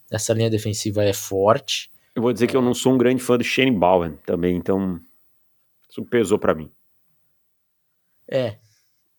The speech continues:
Speaker 1: É, não sei, é que eu acho essa, essa linha defensiva muito acima de, sei lá, talvez até seja uma linha defensiva top dez da liga,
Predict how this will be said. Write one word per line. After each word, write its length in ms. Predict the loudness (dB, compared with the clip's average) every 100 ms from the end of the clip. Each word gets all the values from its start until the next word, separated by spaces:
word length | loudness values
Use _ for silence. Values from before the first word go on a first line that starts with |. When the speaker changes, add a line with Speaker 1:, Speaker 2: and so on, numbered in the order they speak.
| _ -20
Speaker 1:
É, 180 | -20 -20
não 140 | -18 -8
sei, 240 | -2 2
é 160 | 2 2
que 100 | 6
eu 80 |
acho 240 | 6 4 2
essa, 360 | 0 2 0 0
essa 200 | -4 -2
linha 200 | 0 0
defensiva 560 | -2 -4 -6 -4 0 2
muito 320 | 0 0 0
acima 580 | 2 0 0 2 0 -2 -8 -20 -20 -20 -20 -10
de, 920 | -4 2 4 4 4 2 0 -2 -4 -8 -18 -20 _ _ _ _ _ _ _
sei 220 | -2 4
lá, 280 | 4 4 -2 -2
talvez 420 | 0 2 2 4
até 680 | 2 4 4 6 4 0 -4 _ _ -16
seja 300 | -2 0 2
uma 120 | 2 2
linha 300 | 2 0 0
defensiva 1080 | 0 0 -2 -2 -2 0 2 2 2 -4 -14 -20 -20 _ _ -20 _ _ _ _ _
top 320 | -4 -2 -4
dez 500 | 2 6 6 4 -2
da 160 | 0 2
liga, 420 | 2 0 0